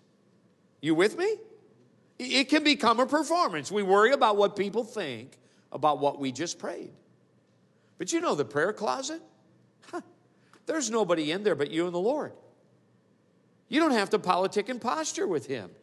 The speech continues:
He already knows everything about you. Amen? And it's very easy to begin to focus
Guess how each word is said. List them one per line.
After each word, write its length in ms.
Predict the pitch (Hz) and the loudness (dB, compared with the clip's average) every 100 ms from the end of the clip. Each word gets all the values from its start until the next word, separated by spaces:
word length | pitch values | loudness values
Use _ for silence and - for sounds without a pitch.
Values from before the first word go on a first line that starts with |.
| _ | _
He 120 | - | 2
already 220 | 220 175 165 | 2 2 0
knows 280 | 151 147 | 0 2
everything 360 | 156 156 180 220 | 0 0 -4 -4
about 440 | 254 294 359 370 | -2 -2 -4 -6
you. 260 | 170 113 82 - _ - | -6 -6 -8 -20 _ 0
Amen? 380 | 170 185 254 381 427 - - - - - - | 0 2 -2 -4 -8 -20 -20 -20 -20 -20 -2
And 160 | 233 240 | 2 2
it's 140 | 185 | 2
very 280 | 190 269 247 | 4 6 6
easy 420 | 254 320 220 190 | 6 6 4 2
to 160 | 180 196 | 0 0
begin 380 | 165 202 220 214 | 0 2 2 4
to 80 | 202 | 2
focus 680 | 226 277 285 185 202 - | 6 4 6 2 2 -2